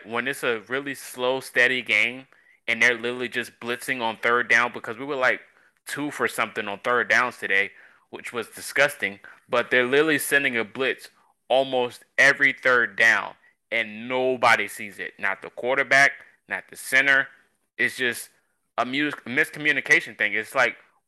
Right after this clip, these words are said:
what is the offensive line coach, what are we teaching this offensive line to understand that they're blitzing? Like, we're not showing anything.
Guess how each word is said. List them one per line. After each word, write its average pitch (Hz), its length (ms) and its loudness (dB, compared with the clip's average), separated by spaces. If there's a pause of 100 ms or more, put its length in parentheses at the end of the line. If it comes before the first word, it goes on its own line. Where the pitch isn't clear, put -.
what 143 220 -2
is 160 100 -6
the 131 260 0
offensive 123 520 -8
line 131 260 4
coach, 98 460 -6 (400)
what 127 260 -2
are 185 60 0
we 165 180 -8
teaching 117 640 -8
this 123 160 -6
offensive 127 480 -2
line 131 320 2
to 117 120 -2
understand 120 520 0
that 107 120 -4
they're 101 140 -2
blitzing? 147 440 -10 (300)
Like, 117 240 0
we're 131 140 2
not 160 260 4
showing 123 420 -2 (140)
anything. 143 520 -2